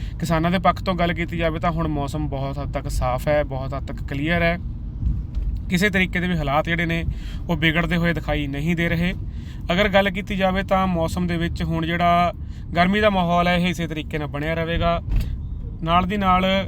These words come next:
ਤਾਪਮਾਨ ਵੀ ਵਧਣਗੇ, ਪਰ ਅੱਜ ਰਾਤ, ਅ, ਕੋਈ ਵੱਡੀ ਅਪਡੇਟ ਨਾ ਹੋਣ ਕਾਰਨ ਅਸੀਂ ਇਹੀ ਕਹਿ ਸਕਦੇ ਹਾਂ ਕਿ ਅੱਜ ਰਾਤ ਪੰਜਾਬ ਦਾ ਮੌਸਮ ਠੀਕ ਠਾਕ ਹੈ, ਕੋਈ ਵੱਡੀ ਹਲਚਲ ਨਹੀਂ ਹੈ।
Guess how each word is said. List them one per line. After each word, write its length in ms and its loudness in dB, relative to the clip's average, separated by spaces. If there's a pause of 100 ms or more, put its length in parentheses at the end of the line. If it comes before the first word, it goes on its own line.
(320)
ਤਾਪਮਾਨ 320 2
ਵੀ 60 2
ਵਧਣਗੇ, 460 0 (440)
ਪਰ 160 6
ਅੱਜ 140 2
ਰਾਤ, 320 6
ਅ, 920 -2
ਕੋਈ 80 0
ਵੱਡੀ 300 2
ਅਪਡੇਟ 260 2
ਨਾ 180 2
ਹੋਣ 180 2
ਕਾਰਨ 240 2
ਅਸੀਂ 180 0
ਇਹੀ 100 2
ਕਹਿ 160 0
ਸਕਦੇ 240 0
ਹਾਂ 80 -2
ਕਿ 320 0
ਅੱਜ 120 -2
ਰਾਤ 260 0
ਪੰਜਾਬ 360 -4
ਦਾ 60 -6
ਮੌਸਮ 340 -4
ਠੀਕ 240 -4
ਠਾਕ 260 -4
ਹੈ, 100 -2 (360)
ਕੋਈ 120 2
ਵੱਡੀ 280 2
ਹਲਚਲ 400 0 (100)
ਨਹੀਂ 340 -2
ਹੈ। 100 -8